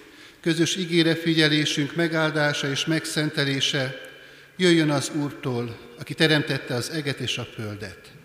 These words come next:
Amen. Imádkozzunk. Mindenható mennyei Atyánk az Úr Jézus Krisztusban,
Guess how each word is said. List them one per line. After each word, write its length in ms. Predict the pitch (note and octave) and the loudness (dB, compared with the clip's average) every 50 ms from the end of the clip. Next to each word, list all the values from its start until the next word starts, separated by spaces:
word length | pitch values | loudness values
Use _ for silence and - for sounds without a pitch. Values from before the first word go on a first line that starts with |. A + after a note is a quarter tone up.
| - - - - _ _ _ _ | -20 -20 -20 -20 _ _ _ _
Amen. 520 | - E2+ F2 E2+ E2 E2 E2+ F2 E2+ F2 F2+ - - _ _ _ _ _ _ _ _ _ - _ _ _ _ _ _ _ - | -16 -14 -14 -12 -12 -12 -14 -14 -16 -16 -20 -20 -20 _ _ _ _ _ _ _ _ _ -20 _ _ _ _ _ _ _ -18
Imádkozzunk. 760 | A2 G2+ F#2+ F2 E2+ - - G#2 F#2+ - - - G2 F#2+ F#2+ - - - _ _ _ _ _ _ _ _ _ _ _ _ _ _ _ _ _ _ - - - - - - _ _ _ _ _ _ _ _ _ _ _ _ _ _ _ _ | -16 -14 -14 -14 -16 -16 -16 -14 -12 -12 -12 -12 -14 -16 -18 -20 -20 -20 _ _ _ _ _ _ _ _ _ _ _ _ _ _ _ _ _ _ -20 -20 -20 -20 -20 -20 _ _ _ _ _ _ _ _ _ _ _ _ _ _ _ _
Mindenható 460 | - F3 F3 F3+ E3+ D#3+ E3+ E3+ E3+ D#3+ | 4 6 6 6 6 6 4 4 4 4
mennyei 380 | E3 E3+ E3+ E3+ D#3+ D#3+ E3 | 6 6 6 6 6 6 6
Atyánk 600 | D#3+ D#3+ D#3 - - D#3+ D3 C#3 C#3+ C#3 C3+ - - - - - - - - - | 4 2 0 0 0 0 2 2 0 -2 -4 -6 -8 -12 -12 -12 -14 -14 -14 -8
az 100 | E3+ D3 | -4 -2
Úr 140 | D#3+ D3+ C#3+ | -2 0 0
Jézus 360 | C#3+ C#3 C3+ A#2+ C3+ B2 - | 0 -2 -2 -2 -4 -6 -6
Krisztusban, 840 | - - C3 A#2+ - - - B2+ A2+ - - C3 A#2+ A#2+ A#2+ A#2 - | -6 -8 -8 -8 -8 -6 -8 -8 -8 -8 -8 -8 -10 -8 -10 -12 -14